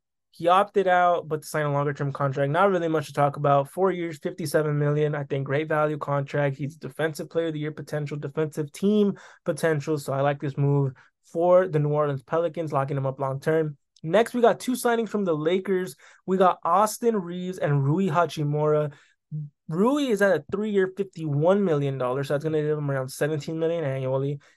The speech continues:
And we got Austin Reaves at a four-year, fifty-six million dollar contract, so that extra year.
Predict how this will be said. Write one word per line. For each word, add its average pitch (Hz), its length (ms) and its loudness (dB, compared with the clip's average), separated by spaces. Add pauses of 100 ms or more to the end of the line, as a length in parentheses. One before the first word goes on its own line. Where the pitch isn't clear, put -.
And 156 80 0
we 165 80 2
got 170 180 4 (440)
Austin 190 480 4
Reaves 170 300 -2
at - 80 2
a 143 60 0
four-year, 170 540 -4
fifty-six 160 840 -6
million 143 340 0
dollar 139 320 -2
contract, 139 400 -4
so 147 80 -2
that 139 220 0
extra 175 340 -4
year. 135 380 0